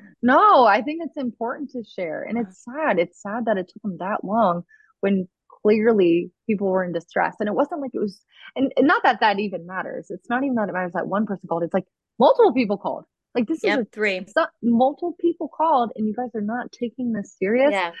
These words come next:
Speaker 1: 'Cause I can only imagine that the police station, I don't, obviously I don't know where you
Speaker 2: Well,
Speaker 1: live, but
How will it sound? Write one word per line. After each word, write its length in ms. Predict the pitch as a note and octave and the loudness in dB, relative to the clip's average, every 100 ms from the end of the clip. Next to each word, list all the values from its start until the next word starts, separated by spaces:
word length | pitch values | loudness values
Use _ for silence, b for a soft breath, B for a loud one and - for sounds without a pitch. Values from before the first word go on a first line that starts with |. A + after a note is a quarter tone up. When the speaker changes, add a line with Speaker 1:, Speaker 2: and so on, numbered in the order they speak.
| B - | B 2
Speaker 1:
'Cause 100 | D#4+ | 4
I 80 | |
can 120 | F4+ A#4+ | 4 2
only 160 | A4 | 2
imagine 400 | D#4+ C4+ B3+ G#3+ | 0 2 2 0
that 100 | G3 | -4
the 80 | G3 - | -6 -6
police 160 | B3+ A#3+ | -6 -4
station, 240 | A3+ - G3+ | -6 -4 -4
I 40 | |
don't, 180 | A3+ - _ _ | -4 -6 _ _
obviously 260 | G3+ F3+ G3+ | -10 -8 -6
I 20 | F#3 | -2
don't 100 | G3 | 4
know 60 | |
where 100 | B3+ | 4
you 60 | A#3+ | 4
Speaker 2:
Well, 80 | F#3+ | 2
Speaker 1:
live, 140 | A3 | 0
but 120 | - | 0